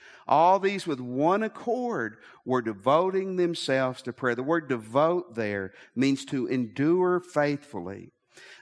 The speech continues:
There's several words in the Bible used for prayer. We're gonna look at several of them Sunday morning. This word here means you're asking for a particular benefit or request. Do I believe they were having church? Absolutely. I believe they were singing.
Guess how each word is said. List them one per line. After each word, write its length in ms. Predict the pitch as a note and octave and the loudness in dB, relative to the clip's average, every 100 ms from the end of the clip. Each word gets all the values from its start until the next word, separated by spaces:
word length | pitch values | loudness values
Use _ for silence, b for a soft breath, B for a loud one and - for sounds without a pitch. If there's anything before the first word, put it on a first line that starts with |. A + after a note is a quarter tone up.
| - | -4
There's 200 | D3+ - | -4 0
several 340 | A#3+ A3 F#3 | 0 0 -2
words 380 | C#3+ C#3+ C#3 C3+ | 0 0 -2 -4
in 60 | |
the 80 | A#2+ | -2
Bible 520 | A2+ C3 D3 D3+ A2+ - | 0 2 0 -2 -6 -6
used 360 | B2+ C#3 C#3 | -2 -2 -4
for 120 | - G#2 | -8 -10
prayer. 400 | - C#3+ D#3+ B2 | -4 -2 0 -2
We're 100 | B2+ | -4
gonna 160 | D3 | -4
look 140 | B2+ - | -4 -6
at 100 | - | -8
several 340 | C3+ B2+ C3+ | -4 -4 -4
of 100 | C3 | -4
them 120 | C3 | -4
Sunday 320 | A#2+ C#3+ D3 | -4 -2 0
morning. 340 | C#3 D3+ E3+ C3+ | 0 0 0 0
This 240 | F3+ - | 0 -2
word 240 | C3 B2+ C3+ | 0 0 0
here 360 | E3 F3 D3+ B B - | 0 0 -2 B B 0
means 320 | D3+ E3 D#3+ | 2 2 0
you're 200 | D3+ - | -2 -2
asking 640 | D#3 F#3 A3 - - A#3 | 0 0 0 -4 -10 -10
for 180 | - E3+ | -6 -6
a 40 | C3+ | -4
particular 720 | B2+ - - G#3+ G#3+ A3 G#3 | -8 -8 -2 -2 -2 -4 -4
benefit 720 | D#3+ D3 C3 - G2+ G2 F2 B B B _ | -2 0 0 -2 -2 -2 -4 B B B _
or 400 | G#2 G#2 G#2 G#2 | -2 0 -2 -4
request. 680 | A2+ A2 - A2 F#2 F#2+ - | -8 -10 -6 -4 -4 -4 -6
Do 80 | C#3 | 2
I 140 | D#3 | 2
believe 260 | G3 G3+ G3 | 2 -2 -2
they 140 | F#3+ | -2
were 100 | F3+ | -2
having 320 | E3 F3 E3+ E3 | -2 -4 -4 -8
church? 440 | - F#3+ F3+ F3+ | -6 -4 -4 -6
Absolutely. 640 | - B2+ - A#2+ A2+ E2+ G#2 | -4 -4 -4 -2 -2 -2 0
I 100 | C#3+ | 0
believe 240 | D3+ D3 | 0 -4
they 120 | C3 | -4
were 100 | A2 | -6
singing. 540 | - - F#3 G#3 G#3+ | -6 -2 0 0 -2